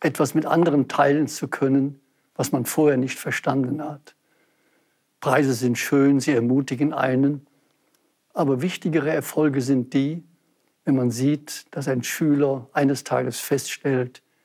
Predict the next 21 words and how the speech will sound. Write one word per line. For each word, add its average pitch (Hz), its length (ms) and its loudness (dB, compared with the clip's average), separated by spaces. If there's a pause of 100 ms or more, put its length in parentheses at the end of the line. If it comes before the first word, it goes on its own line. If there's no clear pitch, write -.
(380)
er 123 120 0
hat 113 120 -6
Freude 143 440 2
an 131 120 -2
dem 127 240 0
gefunden, 127 640 -2 (220)
was 127 160 -4
ihn 143 120 0
in 117 60 0
der 110 140 0
Wissenschaft 127 560 -8
beschäftigt. - 600 -8 (280)
Das 131 180 0
ist - 140 -12
wichtiger, 131 480 -4
das 170 160 4
sind 160 120 2
die 127 60 -8
schönsten 147 420 0
Erfolge. 135 460 -6 (4000)
Scheitern, 185 720 -2